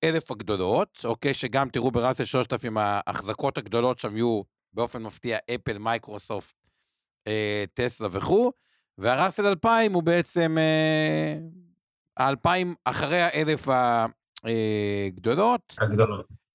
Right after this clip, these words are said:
Speaker 1: אה, פעם בשנה מתבצע איזון חדש של ההרכב. עכשיו, איפה ה-, איפה הדילמה בראסל אלפיים? כלומר, מה האתגר,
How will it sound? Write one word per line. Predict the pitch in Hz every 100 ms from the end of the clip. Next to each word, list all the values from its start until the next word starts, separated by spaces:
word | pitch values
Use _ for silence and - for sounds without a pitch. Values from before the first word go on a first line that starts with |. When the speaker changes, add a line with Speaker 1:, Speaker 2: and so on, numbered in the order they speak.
| -
Speaker 1:
אה, | 117 120 117 117 - _ _ _ _ _ -
פעם | 180 208
בשנה | 190 156 180 185 180
מתבצע | 160 123 135 - 160
איזון | 139 110 139
חדש | 127 120 120 120
של | 131 113
ההרכב. | 110 107 104 101 101 101 98 - 98 85
עכשיו, | - 92
איפה | 147 - 180 147
ה-, | 127 120 113 110 104 101 98 _ 131
איפה | 143 175 156
הדילמה | 127 127 127 123 117 113 110 104 92 _ _ _
בראסל | 87 117 127 -
אלפיים? | 104 - 92 110
כלומר, | 92 87
מה | 101 117 113 110
האתגר, | 98 92 85 98